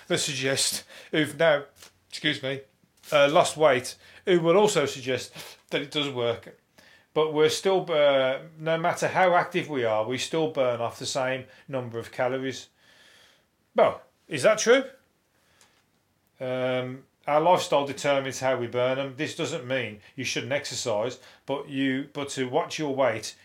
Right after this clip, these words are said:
you've got to watch your diet. There you go. Well, tell that to fucking somebody like Michael Phelps,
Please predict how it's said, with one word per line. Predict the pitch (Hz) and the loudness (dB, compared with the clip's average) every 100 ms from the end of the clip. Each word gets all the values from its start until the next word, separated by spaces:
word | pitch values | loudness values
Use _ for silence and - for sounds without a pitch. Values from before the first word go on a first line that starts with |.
| - | -12
you've | 117 | -6
got | - - | -6 -6
to | 131 | -6
watch | 139 - | -6 -8
your | 127 | -6
diet. | 120 123 131 - - _ _ - - - - - | 0 0 -2 -8 -18 _ _ -20 -20 -20 -20 -8
There | 160 143 | 0 2
you | 127 | 4
go. | 131 131 - - _ _ _ _ _ _ _ _ _ - - | 4 2 -4 -20 _ _ _ _ _ _ _ _ _ -20 2
Well, | 175 147 | 4 6
tell | - 196 | 8 8
that | 180 160 | 8 6
to | - | 0
fucking | 147 160 160 | -4 -4 -4
somebody | - 160 147 147 | 0 0 0 0
like | 143 143 143 | 4 4 4
Michael | 143 143 139 | 2 2 0
Phelps, | - 165 139 - - | 4 4 4 -2 -10